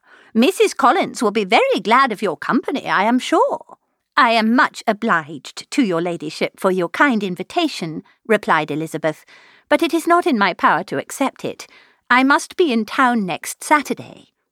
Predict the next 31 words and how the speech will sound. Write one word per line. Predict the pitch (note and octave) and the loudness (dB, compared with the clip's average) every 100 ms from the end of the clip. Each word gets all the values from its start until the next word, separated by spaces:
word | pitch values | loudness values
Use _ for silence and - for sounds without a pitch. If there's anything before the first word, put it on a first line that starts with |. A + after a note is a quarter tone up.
| _ | _
"Why, | B4+ B3 D#3+ | 4 4 0
at | - | 0
that | - - - | 2 2 -4
rate | A#2+ - - | -8 -8 -6
you | A3+ | -2
will | D4+ | -2
have | F4+ | 0
been | F4 F4 | -2 0
here | F#4 G4 | 0 0
only | G#4+ A4 | 2 2
six | - C5+ - F5 C5 | 2 -2 -4 -6 -6
weeks." | - - - - _ _ _ A3 | -6 -14 -16 -18 _ _ _ 2
"I | A#3 E3+ | 4 2
expected | - - A#3+ - F#4 - | -6 -2 0 0 -2 -2
you | - F4 - | -4 -6 -2
to | - - | 0 0
stay | - B4 C#5 | 2 0 -2
two | - C#5 E5 F5 - | 0 0 2 2 0
months. | D3+ - - - - _ _ _ | -2 -14 -14 -14 -18 _ _ _
I | F#3+ D3 | 0 0
told | - F#3+ F#3 D#3 - | -2 0 0 -2 -6
Missus | F#3 - D#3 | -6 -6 -10
Collins | - G#3 C#5 B4 | 0 2 2 0
so | - C#3+ F#3 | 0 0 0
before | G3+ D#3 G3+ G3+ | -4 -2 0 0
you | B3+ - | -4 -2
came. | G4+ - - - - _ _ - | -2 -2 -8 -20 -20 _ _ -4
There | D#3+ | -4
can | G3+ E3 | -2 -2
be | A3 | 0
no | C#4 | 2